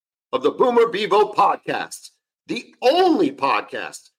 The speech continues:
exclusively dedicated to covering the greatest rivalry in college football, the University of Texas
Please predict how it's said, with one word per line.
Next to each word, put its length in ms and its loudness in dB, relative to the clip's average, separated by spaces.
exclusively 840 -2
dedicated 600 0
to 60 -4
covering 380 0
the 60 -4
greatest 400 2
rivalry 440 2
in 80 -2
college 360 0
football, 760 0
the 1120 -20
University 420 -4
of 120 -8
Texas 600 -4